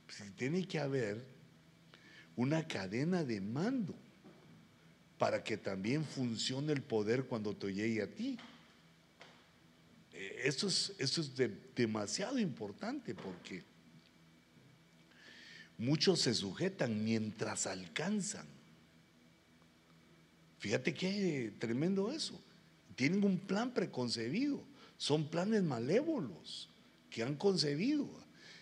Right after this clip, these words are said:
que como Diótrefes, que él ya sabía lo que quería. Ya sabía que tenía el don,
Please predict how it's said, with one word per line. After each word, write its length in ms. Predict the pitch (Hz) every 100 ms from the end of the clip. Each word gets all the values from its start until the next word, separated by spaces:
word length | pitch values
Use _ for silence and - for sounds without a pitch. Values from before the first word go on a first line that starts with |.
| -
que 280 | - 120 -
como 280 | 123 117 104
Diótrefes, 580 | 110 185 196 123 87 78 - - - - - - - - - - -
que 160 | - 113
él 160 | 123
ya 200 | 117 156
sabía 460 | 196 180 147 185 160
lo 160 | 113 101
que 160 | 98
quería. 440 | 90 101 190 233 - - - - - -
Ya 160 | 117 131
sabía 420 | 135 127 143 151
que 140 | -
tenía 340 | - 107 123 127
el 100 | 131
don, 380 | 160 180 185